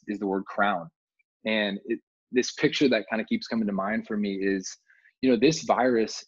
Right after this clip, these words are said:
i-, in a sense, in a way, like, metaphorically, is taking a crown and, like, putting it in our lap.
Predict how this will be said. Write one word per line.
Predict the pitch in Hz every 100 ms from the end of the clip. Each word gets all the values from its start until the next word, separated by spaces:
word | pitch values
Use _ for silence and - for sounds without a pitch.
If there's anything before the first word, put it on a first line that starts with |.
| -
i-, | -
in | 143 139
a |
sense, | 113 - 120 127
in | 127
a | 117
way, | 104 113
like, | 110 -
metaphorically, | 113 107 - 107 107 143 151 175 160 _ _ _
is | 117 110 104 101 - - _ _ _ -
taking | - 131 151 117
a |
crown | - - 110 113 107 104 -
and, | 107
like, | 95 90 - -
putting | 123 113
it | 104
in | 107 104
our | 92
lap. | 87 82